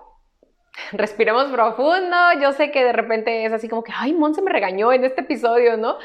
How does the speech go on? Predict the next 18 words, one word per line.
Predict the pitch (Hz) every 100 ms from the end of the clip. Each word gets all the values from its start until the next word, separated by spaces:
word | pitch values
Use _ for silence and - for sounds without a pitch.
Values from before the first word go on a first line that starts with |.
| - - _
No, | 214 - - - _ _
la | 240 277
verdad | 285 302 330
es | 427
que | - 320 - -
se | - - 247
ha | 262 294 311
suscitado | 339 320 269 240 254 254
tanto | 240 240 285
que | 240
yo | 208
dije, | 214 214 220 - _ _
"Necesito | 208 220 226 214 202 226
hacer | 233 269
un | 302
episodio | 311 - 185 208
de | 240 254
esto". | 359 - - 170 -